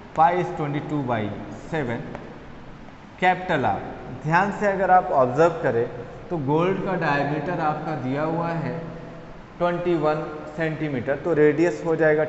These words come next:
टेन पॉइंट फ़ाइव सेंटीमीटर। और साथ ही में इस रेड की जो थिकनेस दी हुई है, देख सकते हैं आप, टेन पॉइंट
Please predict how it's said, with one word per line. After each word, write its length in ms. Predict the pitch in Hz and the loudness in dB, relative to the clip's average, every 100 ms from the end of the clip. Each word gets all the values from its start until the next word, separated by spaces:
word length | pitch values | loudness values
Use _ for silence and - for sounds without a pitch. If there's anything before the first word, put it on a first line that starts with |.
| 147 | -2
टेन 140 | 143 143 | -4 -4
पॉइंट 220 | 147 139 139 | -6 -6 -4
फ़ाइव 180 | 127 147 - | -2 -2 -2
सेंटीमीटर। 600 | 107 95 98 95 95 147 - - - - - - 170 | -6 -6 -6 -6 -4 -4 -6 -14 -16 -16 -16 -8 -6
और 80 | |
साथ 420 | 170 170 143 160 208 | -4 2 2 2 -2
ही 100 | 208 | -2
में 800 | 151 151 - - - - - - | 0 -2 -6 -10 -10 -12 -8 -4
इस 200 | 165 151 | -2 4
रेड 400 | 147 160 185 - - - - - | 8 10 8 4 -4 -8 -10 -2
की 80 | 170 | 2
जो 120 | 175 170 - | 2 0 -2
थिकनेस 400 | 160 165 208 185 175 | -2 0 0 0 2
दी 160 | 180 | 4
हुई 200 | 180 170 143 | 4 2 0
है, 120 | 113 113 - - - - - - - - - 123 | 0 -2 -8 -12 -14 -16 -18 -18 -18 -18 -16 -2
देख 200 | 131 151 | 2 2
सकते 360 | - 151 147 156 | 2 -2 -2 0
हैं 100 | 135 | 2
आप, 240 | 135 - - | 2 0 0
टेन 140 | 170 165 | 0 2
पॉइंट 220 | 170 170 | 0 0